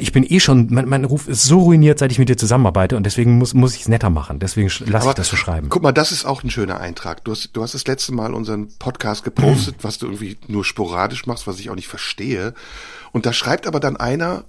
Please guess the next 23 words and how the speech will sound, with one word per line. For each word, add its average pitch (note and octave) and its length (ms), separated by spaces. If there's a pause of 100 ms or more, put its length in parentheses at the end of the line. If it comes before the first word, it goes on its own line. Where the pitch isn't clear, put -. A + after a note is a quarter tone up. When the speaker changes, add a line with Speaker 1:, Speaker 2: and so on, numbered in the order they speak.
Speaker 2:
über C3+ 220
unseren A#2+ 260
Podcast, C3 460
in A#2 120
dem C3 180
wir C3 140
kein C3+ 420
einziges D3+ 680
Wort A#2+ 380
über A2 240
Religion A#2 520
verloren F2 440
haben. F#2 380 (480)
<laughs> - 480
Pass F4 220
auf, - 280 (520)
liebe F3+ 300
Florian, D#3+ 720
es C3 200
mag D#3+ 380
gute G3+ 340
Muslim E3 560
geben. G#2 500